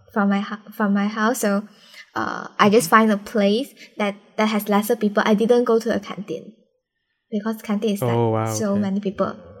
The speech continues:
Speaker 1: I just cannot. I didn't go to canteen. I find a place that has lesser people, but still got people around lah.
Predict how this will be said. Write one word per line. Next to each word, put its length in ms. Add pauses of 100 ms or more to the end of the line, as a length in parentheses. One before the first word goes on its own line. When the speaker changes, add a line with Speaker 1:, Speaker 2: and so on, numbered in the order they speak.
(280)
Speaker 1:
I 80
just 220
cannot. 360 (380)
I 100
didn't 220
go 120
to 60
canteen. 260
I 60
find 260
a 40
place 240
that 80
has 160
lesser 260
people, 340
but 120
still 240
got 220
people 260
around 320
lah. 140